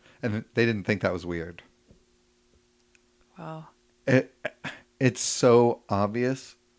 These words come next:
Speaker 1: what was going on, like, the grooming and everything. And same with, uh, James, who was the other one. So the two boys were, uh,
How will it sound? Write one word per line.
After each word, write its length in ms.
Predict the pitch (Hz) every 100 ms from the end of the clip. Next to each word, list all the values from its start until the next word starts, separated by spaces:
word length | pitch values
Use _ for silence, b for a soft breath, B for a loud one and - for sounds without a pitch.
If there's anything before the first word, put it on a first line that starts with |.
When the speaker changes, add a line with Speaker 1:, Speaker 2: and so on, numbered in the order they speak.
| _ _ - -
Speaker 1:
what 380 | 107 104 104 -
was 140 | 104
going 240 | - 107 101
on, 200 | 101 98
like, 160 | 95
the 60 | 92
grooming 500 | - 107 104 104 98
and 80 | 98
everything. 580 | 101 101 104 120 127 131 b b b b b
And 180 | 143 113
same 400 | - 120 117 117
with, 440 | 107 104 101 95 - -
uh, 500 | 101 98 95 90 90 b b b
James, 500 | - 104 101 87 82
who 100 | 101
was 200 | 90 87
the 140 | 95 -
other 240 | 95 95
one. 240 | 92 92
So 160 | 95 -
the 80 | 95
two 240 | - 131
boys 520 | 101 110 104 101 90 -
were, 420 | 101 98 95 90 B B B -
uh, 420 | 101 95 90